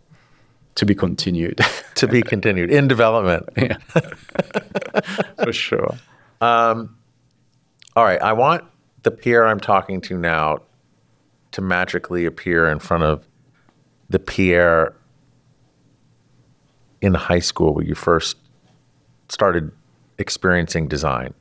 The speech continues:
Speaker 2: High school or college?
Speaker 1: Yeah.
Speaker 2: I think you said it was high school.
Speaker 1: Yeah, we had, like, uh, art classes.
Speaker 2: In art classes with really cool teachers, right?
Speaker 1: Yeah.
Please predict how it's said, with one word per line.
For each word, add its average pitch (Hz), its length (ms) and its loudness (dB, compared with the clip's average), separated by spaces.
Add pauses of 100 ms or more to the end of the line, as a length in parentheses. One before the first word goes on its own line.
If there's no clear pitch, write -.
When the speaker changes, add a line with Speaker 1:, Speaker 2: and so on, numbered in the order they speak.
(180)
Speaker 2:
High 117 180 0
school 107 200 2
or 76 80 4
college? - 580 -4
Speaker 1:
Yeah. 85 340 -2 (440)
Speaker 2:
I 139 60 0
think 139 200 0
you 117 80 2
said 101 160 2
it 80 80 2
was 78 100 -6
high 73 160 -4
school. - 320 -12 (240)
Speaker 1:
Yeah, 110 340 0
we 90 180 -4
had, 90 140 -6
like, 80 300 -6
uh, 82 260 -8
art 78 320 -8
classes. - 460 -10
Speaker 2:
In 104 100 0
art 92 220 2
classes 71 340 -2
with 87 160 -2
really 98 200 4
cool 82 220 0
teachers, - 420 -8
right? 78 200 0
Speaker 1:
Yeah. 85 400 0